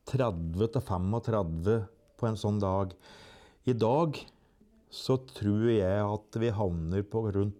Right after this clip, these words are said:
ti innen vi er ferdig med dagen. Så det er litt stillere.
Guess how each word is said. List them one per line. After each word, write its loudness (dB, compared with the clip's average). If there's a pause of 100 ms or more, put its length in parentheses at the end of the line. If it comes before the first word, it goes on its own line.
ti 0 (160)
innen -2
vi 2
er 2
ferdig -2
med 0
dagen. -2 (140)
Så -2
det 0
er 2
litt 0
stillere. 2